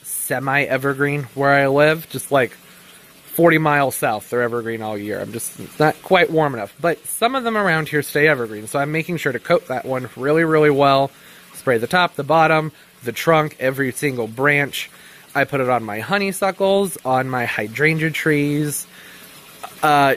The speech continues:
junipers benefit greatly from this because they're very susceptible to windburn and being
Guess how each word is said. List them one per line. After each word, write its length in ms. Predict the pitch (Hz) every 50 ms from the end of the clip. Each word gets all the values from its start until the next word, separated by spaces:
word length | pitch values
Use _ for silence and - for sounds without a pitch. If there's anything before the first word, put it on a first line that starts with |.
| - 143
junipers 640 | 113 113 156 170 165 160 160 165 160 156 160 143 131
benefit 600 | 127 147 143 143 147 - - 147 127 - 147 139
greatly 440 | 113 117 123 131 135 - 143 139 139
from 220 | 131 - 147 139 143
this 160 | 143 135 -
because 320 | - 131 - 123 113 104
they're 160 | 123 135 135
very 300 | 120 107 117 123 131 127
susceptible 420 | - - 117 - 127 117 - 120 120
to 140 | - 113 107
windburn 580 | 113 127 131 123 120 127 123 123 120 123 117
and 180 | 107 107 110 113
being 340 | 120 113 110 110 110 117